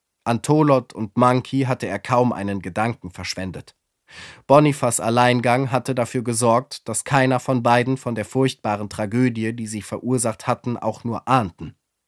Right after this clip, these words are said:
Und in einem hatte der Vikonda recht. Sie brauchten es nicht zu erfahren. Zumindest nicht gleich. Vielleicht nachdem er alles verarbeitet hatte.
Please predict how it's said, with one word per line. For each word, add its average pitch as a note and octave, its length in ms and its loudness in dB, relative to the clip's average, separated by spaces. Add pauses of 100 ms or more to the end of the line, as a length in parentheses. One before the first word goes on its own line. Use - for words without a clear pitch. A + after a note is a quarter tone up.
(600)
Und A2 180 -4
in G2+ 260 -6
einem A#2 540 -2
hatte B2 300 -2
der A#2 180 -2
Vikonda A2+ 500 -4
recht. G#2+ 400 -6 (880)
Sie F#2+ 180 -12
brauchten G#2+ 720 2
es - 240 -6
nicht F#2+ 320 -10
zu F2+ 120 -8
erfahren. - 600 -6 (800)
Zumindest D3+ 480 4
nicht G#2 200 -8
gleich. G2 420 -4 (680)
Vielleicht D3+ 500 4
nachdem C3+ 400 2
er A#2+ 180 2
alles B2 300 0
verarbeitet G2+ 680 -2
hatte. F#2+ 300 -8